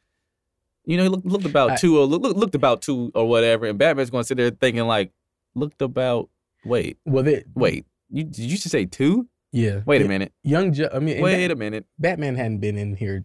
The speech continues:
Speaker 2: in this, uh, show too, too much.
Speaker 1: No,
Speaker 2: But
Speaker 1: no, 'cause they almost, that's what, that's the thing, because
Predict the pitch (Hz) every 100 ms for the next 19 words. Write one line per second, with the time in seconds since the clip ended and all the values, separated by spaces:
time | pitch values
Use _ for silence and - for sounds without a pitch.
0 | - 110 107 101 - 101 95 - 101 98
1 | - - 165 156 165 160 156 - 123 214
2 | 226 147 156 180 165 208 190 160 151 180
3 | 156 147 180 135 - 147 113 123 143 127
4 | 107